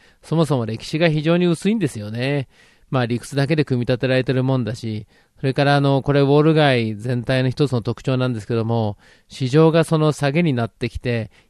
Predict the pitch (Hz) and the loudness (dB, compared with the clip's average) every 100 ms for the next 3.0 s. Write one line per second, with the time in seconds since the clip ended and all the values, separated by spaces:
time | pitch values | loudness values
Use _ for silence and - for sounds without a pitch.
0 | - 151 143 131 117 110 147 147 - 156 | 2 4 4 2 0 0 0 0 0 -2
1 | 143 156 156 131 - 113 113 123 139 147 | 0 0 0 0 -4 -4 -2 -2 2 2
2 | 147 151 - - - 113 104 101 117 110 | 2 0 -4 -8 -4 -4 -4 -6 -4 -6